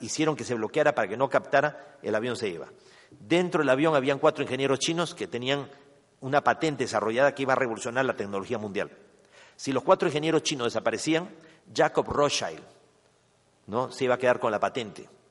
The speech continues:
que es miembro de los Illuminati. Y ese avión desapareció, a nadie le ha importado,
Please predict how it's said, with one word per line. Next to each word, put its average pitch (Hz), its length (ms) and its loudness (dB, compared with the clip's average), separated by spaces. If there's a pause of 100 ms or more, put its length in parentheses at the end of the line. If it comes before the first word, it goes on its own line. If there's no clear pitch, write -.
(120)
que - 80 -10
es 87 60 -10
miembro 107 240 -4
de 101 40 0
los 90 140 -8
Illuminati. 104 500 -10 (2000)
Y 107 140 -4
ese 131 140 -2
avión 120 200 0
desapareció, 110 680 -4
a 117 60 -4
nadie 120 200 0
le 117 80 -2
ha - 20 0
importado, 196 640 0